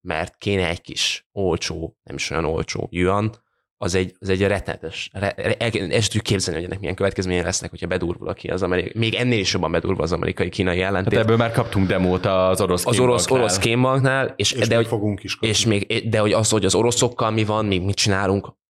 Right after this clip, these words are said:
Speaker 1: az, az or-, jelenleg az Egyesült Államoknak nem Oroszország a legfőbb stratégiai
Speaker 3: Kína a
Speaker 1: jelensége.
Speaker 3: number one.
Speaker 1: A Kína a number one, és hogyha most az Oroszországgal kapcsolatban mi, mi mit kaptunk a, a,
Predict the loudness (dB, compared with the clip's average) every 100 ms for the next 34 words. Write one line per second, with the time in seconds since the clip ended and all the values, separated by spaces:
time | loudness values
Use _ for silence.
0 | _ -6 -6 -8 0 0 0 -2 -2 0
1 | 2 2 2 2 2 2 2 2 2 2
2 | 4 2 2 0 0 0 0 0 0 0
3 | 2 0 0 2 4 4 2 2 2 2
4 | 2 2 0 2 2 2 2 2 4 4
5 | 4 2 0 0 2 0 0 -2 0 2
6 | 4 2 0 0 2 2 2 0 -6 _
7 | -4 0 2 2 2 0 0 0 2 0
8 | 0 0 2 0 -2 -2 0 0 0 -2
9 | 0 0 0